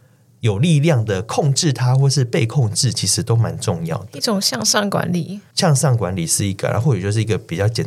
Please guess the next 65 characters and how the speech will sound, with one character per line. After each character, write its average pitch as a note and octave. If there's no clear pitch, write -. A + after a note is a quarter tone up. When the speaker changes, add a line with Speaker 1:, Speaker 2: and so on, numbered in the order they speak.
Speaker 1:
单 F2+
的： E2
你 F2
如 G2
何 C3
跟 G#2+
你 F#2
的 D#2+
上 G#2+
司 -
好 G2
好 E2
的 D#2+
相 E2+
处。 -
Speaker 2:
嗯。 -
Speaker 1:
对， -
这 C3
也 G2+
是 G#2+
蛮 E2
重 D#2+
要 D#2
的。 -
Speaker 2:
也 G3
会 B3
说 A#3
是 B3+
跟 A#3
同 F#3+
事 G#3+
的 D#3+
可 -
以 G#3+
玩 D#3+
在 E3+
一 E3
起。 -
Speaker 1:
同 A#2
事 A#2
玩 A2+
在 A#2+
一 A2
起 -
哦， -
不 A#2+
会， G3+
Speaker 2:
嗯。 F#2
Speaker 1:
我 G#2+
会 F3
觉 C3+
得 A#2
说 C3
力 F3
量 E3
牌 A#2+
其 G#2+
实 G2+
都 A#2
有 F#2
一 -
种 E2+
责 F2+
任 G2+
感。 A2+